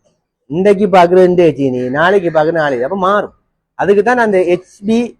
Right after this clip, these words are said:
ஏ ஒன் சி இந்த மூணு மாதத்துக்கு ஒருக்கா பாக்குறது. நம்மளுக்கு அப்படி சில தெரியாட்டியும் டாக்டர்கிட்ட கேட்டா மூணு மாதத்துக்கு ஒருக்கா பாக்குறத கொஞ்சம் செக் பண்ணணும்னு சொன்னா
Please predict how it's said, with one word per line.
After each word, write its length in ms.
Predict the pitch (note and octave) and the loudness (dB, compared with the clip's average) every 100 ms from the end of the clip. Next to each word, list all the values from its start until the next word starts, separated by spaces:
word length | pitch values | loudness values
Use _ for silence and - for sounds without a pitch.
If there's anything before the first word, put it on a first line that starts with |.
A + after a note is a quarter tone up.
| D#3+ | 0
ஏ 180 | G3 G3+ | 2 4
ஒன் 220 | F#3+ F#3+ | 2 -2
சி 160 | F#3+ F#3+ | -2 -2
இந்த 160 | F3+ | -2
மூணு 240 | F#3+ G#3+ G#3+ | 0 0 2
மாதத்துக்கு 360 | F#3 F3 D#3 | 0 0 -2
ஒருக்கா 160 | D3 C#3+ | -2 0
பாக்குறது. 460 | D3+ C#3+ C#3 B2+ B2 _ _ _ | 0 -2 -2 -4 -6 _ _ _
நம்மளுக்கு 220 | C#3+ C#3 | -8 -4
அப்படி 200 | D3 E3 | -2 -2
சில 200 | F3 F3 | 0 0
தெரியாட்டியும் 540 | D#3+ D3+ D3 B2+ C#3+ E3 | 0 0 0 0 -2 -2
டாக்டர்கிட்ட 340 | D#3 E3 C#3 | -2 -4 -2
கேட்டா 380 | C#3 B2+ C#3 - _ _ - | -2 0 -2 -6 _ _ -2
மூணு 220 | E3+ F#3 | 0 2
மாதத்துக்கு 360 | D#3+ C#3 B2+ | 2 0 -2
ஒருக்கா 140 | B2 A#2+ | -2 0
பாக்குறத 400 | C3+ B2+ A#2+ A#2 | 0 0 -2 -2
கொஞ்சம் 200 | B2+ C3 | -2 -4
செக் 260 | C3 C#3+ E3 | -6 -8 -6
பண்ணணும்னு 300 | D3+ C3+ B2 | -6 -8 -12
சொன்னா 360 | B2+ C3 A3+ | -12 -10 -10